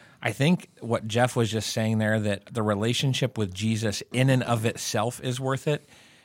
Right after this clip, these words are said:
is super worth exploring. 'Cause so many of us categorize a relationship with God as a heaven and hell question, and it's so much richer than that. And if you're a follower of Jesus and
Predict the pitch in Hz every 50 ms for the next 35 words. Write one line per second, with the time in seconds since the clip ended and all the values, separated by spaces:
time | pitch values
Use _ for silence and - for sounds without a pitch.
0 | _ _ - 117 107 - - - - 151 143 131 135 - 110 104 101 95 101 104
1 | 101 98 - 98 92 - - - 101 101 98 92 90 90 - - - - 127 113
2 | - - 180 180 170 147 135 135 135 123 117 107 98 101 98 95 - - - -
3 | - 120 113 113 117 107 101 107 101 101 98 98 101 104 107 98 98 95 101 107
4 | 110 - 110 - - 101 - 98 - - 104 101 101 98 98 92 95 87 - 117
5 | 107 107 104 98 95 - 107 107 110 - - 120 120 - - 135 131 135 139 -
6 | - - - - - - - - _ _ _ _ - 120 117 107 - - - -
7 | - 135 123 123 120 107 98 - 107 104 110 101 - 104 98 90 95 95 92 92
8 | 95 95 95 101 - - - _ _ - - - - - - - - 131 120 110
9 | 101 123 120 110 107 101 - - - 143 139 185 180 131 110 101 95 92 92 95
10 | 107 101 90 92 95 98 - - - - - - - 117 113 110 107 104 104 101
11 | 101 101